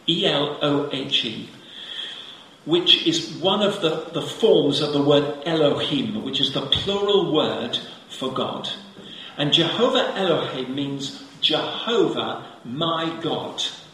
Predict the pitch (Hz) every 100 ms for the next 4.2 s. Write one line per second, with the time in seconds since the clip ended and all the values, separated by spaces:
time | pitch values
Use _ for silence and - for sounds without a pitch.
0 | - - - - - - - - - -
1 | - 156 156 - 190 190 185 - 151 147
2 | 165 156 151 - - - - - - -
3 | - - - - - - - - 185 180
4 | -